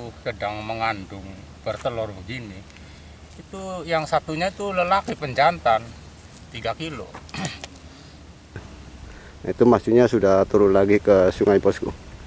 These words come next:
Speaker 2: untuk mencari-cari lubang ikan sembilang. Mudah-mudahan bisa memperoleh ikan sembilang lagi, Bosku. Baru dapat dua ekor. Yang pertama, waktu dapat pertama itu ukurannya kecil.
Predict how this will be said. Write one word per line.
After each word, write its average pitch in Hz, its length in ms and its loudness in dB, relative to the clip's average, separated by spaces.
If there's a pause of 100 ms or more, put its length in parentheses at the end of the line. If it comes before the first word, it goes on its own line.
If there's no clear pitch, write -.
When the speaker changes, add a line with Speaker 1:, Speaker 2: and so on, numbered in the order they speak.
(460)
Speaker 2:
untuk 95 260 -2
mencari-cari 98 920 4
lubang 98 320 6
ikan 92 160 4
sembilang. 95 360 4 (1300)
Mudah-mudahan 98 480 4
bisa 110 160 2
memperoleh 104 640 6
ikan 104 200 4
sembilang 98 280 4
lagi, 104 160 6
Bosku. 104 320 6 (1120)
Baru 120 240 8
dapat 123 360 8
dua 113 280 8
ekor. 120 360 4 (1300)
Yang 104 160 4
pertama, 113 640 6
waktu 110 720 6
dapat - 240 2
pertama 107 400 4
itu 156 160 4
ukurannya 123 520 8
kecil. 120 440 6